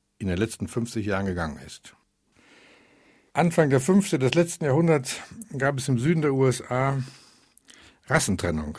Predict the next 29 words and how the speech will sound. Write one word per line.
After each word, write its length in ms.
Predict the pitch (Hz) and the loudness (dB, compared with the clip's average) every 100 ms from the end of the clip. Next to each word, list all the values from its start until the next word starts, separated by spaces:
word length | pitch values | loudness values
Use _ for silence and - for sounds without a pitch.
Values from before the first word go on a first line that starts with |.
| - | -6
auf 180 | 120 123 | -4 -2
fast 420 | - 127 - - _ _ - | -4 -4 -6 -14 _ _ -4
allen 240 | 143 156 | -2 0
Gebieten. 580 | 135 120 117 113 80 78 _ _ _ _ _ _ _ _ _ - | -2 2 2 0 -6 -6 _ _ _ _ _ _ _ _ _ -20
Die 60 | |
Sklaverei 640 | - - 110 113 101 110 110 | -12 -2 0 2 2 2 2
war 320 | 110 110 - | 2 0 -2
Teil 320 | - 131 143 | -4 -2 0
der 100 | 123 | 0
amerikanischen 500 | 117 117 123 120 120 | -2 -2 -2 -2 -2
Geschichte 360 | 113 - - 95 | -6 -10 -6 -4
gewesen. 440 | 82 82 76 80 | -4 -6 -6 -8
Und 120 | 104 | -4
nicht 200 | 123 131 | -2 -2
zuletzt 340 | - 117 - - | -2 -2 -2 -2
deshalb 420 | 123 139 127 - _ - - _ | 0 0 -2 -4 _ -20 -20 _
hat 220 | 131 131 | -6 -4
es 120 | 110 | -4
ja 120 | 113 | -2
im 80 | 104 | 0
neunzehnten 420 | 107 117 - 120 | 0 -2 -2 -4
Jahrhundert 540 | 110 117 117 107 - - _ _ _ _ _ _ _ - | -2 0 0 -2 -4 -18 _ _ _ _ _ _ _ -14
einen 160 | 107 98 | -10 -6
ziemlich 300 | 127 113 - | -4 -4 -2
furchtbaren 440 | 123 110 110 98 | -2 -2 -4 0
Bürgerkrieg 400 | 127 101 - 82 | 0 0 -2 -8
gegeben. 380 | 85 82 80 80 _ - - - - - _ _ _ _ | -8 -6 -6 -8 _ -20 -20 -20 -20 -20 _ _ _ _
Präsident 280 | 123 120 101 | 4 6 6
Lincoln, 500 | 143 190 98 127 | 6 6 4 2